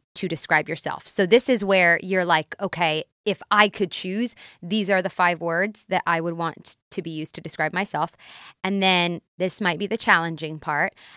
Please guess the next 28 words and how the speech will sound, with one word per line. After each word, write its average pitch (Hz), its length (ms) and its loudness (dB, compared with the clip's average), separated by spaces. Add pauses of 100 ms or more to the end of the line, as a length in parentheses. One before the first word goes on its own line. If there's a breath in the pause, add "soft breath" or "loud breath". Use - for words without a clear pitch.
(140)
Ask 190 340 2
three 233 460 -4
people 233 460 -6
closest - 840 -2 (100)
to - 120 -4
you, 175 560 -2 (100)
closest 202 1040 2
to - 140 2
you, 190 600 0 (380 loud breath)
<laughs> - 420 -6
uh, 196 220 6
what 202 240 4
five 202 260 6
words 175 400 0
they 208 380 4
would 196 220 -2
use 160 280 -8
to 175 120 -10
describe 185 500 0
you. - 220 -14 (220)
And 202 160 -6
you 185 140 -6
can 240 180 -4
kinda 202 300 -2
see 196 280 -8
where 170 260 -4
you're 180 260 -6
at 165 340 0